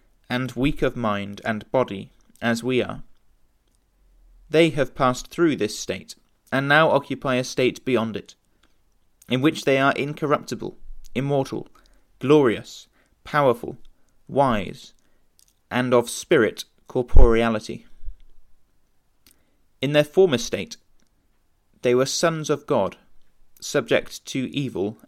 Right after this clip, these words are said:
as we. In their present, they are sons subject only to good. Men are invited to the same destiny.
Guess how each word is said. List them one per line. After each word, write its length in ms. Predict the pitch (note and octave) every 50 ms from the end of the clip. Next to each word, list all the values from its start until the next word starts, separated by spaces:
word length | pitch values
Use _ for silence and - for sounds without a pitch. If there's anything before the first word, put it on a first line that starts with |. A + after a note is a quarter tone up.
| _ -
as 260 | - A#2+ A#2+ A#2 A#2
we. 320 | B2 D3+ C#3 G2+ D#2+ - _ _ _ _ _ _ _ _ _ _ _ _ _ _ _ _ _ _ _ _ _ _ _ _ _ _
In 140 | - C3 B2+
their 120 | A#2+ A#2
present, 520 | A#2 - - F3+ - - F#2+ - - - - _ _ _ _ _ _ _ _ _ _
they 160 | - A#2+ B2+
are 80 | B2+ B2+
sons 600 | B2 - - C#3 A#2+ A2 A2 A2+ B2 B2+ - - _ _ _ _ _ _
subject 560 | - - - D#3+ D3 - - C#3 - - - - _ -
only 340 | D#3 E3 C#3 A2+ G2 G2 G2+
to 160 | - - -
good. 360 | A2 - B2 A2+ G2 - - _ _ _ _ _ _ _ _ _ _ _ _ _ _ _ _ _ _ _ _ _ _ _ _ _ _ _ _ _ _ _ _ _ _ _ _
Men 420 | - C3 C#3 D3 C#3+ B2+ A#2+ A#2 - _ _ _ _ _ _ -
are 180 | - A#2+ A#2
invited 580 | A2+ A2 A2 G#2+ A2 G#2+ G#2+ - - G2+ - - - _ _ _ _ _ _ _ _ _
to 100 | - -
the 120 | - - B2
same 480 | B2 - - D#3+ D3 C3+ A2+ G2+ G2+
destiny. 560 | G2+ - C3+ B2 - - - G#2 G2+ - -